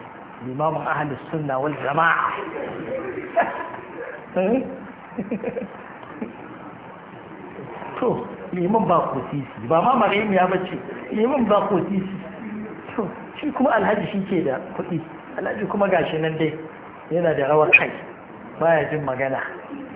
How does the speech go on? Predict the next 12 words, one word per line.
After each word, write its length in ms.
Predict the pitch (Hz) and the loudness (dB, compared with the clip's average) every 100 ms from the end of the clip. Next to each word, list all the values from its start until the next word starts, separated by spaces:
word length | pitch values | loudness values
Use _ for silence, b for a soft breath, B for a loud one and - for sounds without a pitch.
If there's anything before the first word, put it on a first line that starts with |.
| - - - | -12 -10 -10
To, 100 | 139 | -6
kaga 320 | 160 185 196 156 | -2 2 4 6
aka 140 | - - 147 | 4 2 2
iya. 140 | 135 - - - - - - - - - - - - - 76 73 - 60 - - - - - - - - - - - - 143 139 | 0 0 -8 -10 -10 -12 -12 -14 -14 -14 -14 -16 -14 -14 -14 -14 -12 -12 -14 -16 -16 -16 -16 -14 -12 -12 -12 -12 -14 -10 -8 2
Zai 100 | 175 | 4
a 100 | 170 131 | 4 4
yi 60 | 127 | 4
wannan. 340 | 123 104 92 - - - - - - - - - | 0 -2 -8 -10 -12 -12 -12 -12 -10 -12 -12 -2
ولم 380 | 143 170 220 220 | 4 6 6 8
ينه 320 | 240 294 247 | 8 8 6
عن 360 | 240 220 220 202 | 6 6 4 4
منكر، 520 | 196 185 - 240 254 | 4 8 8 10 8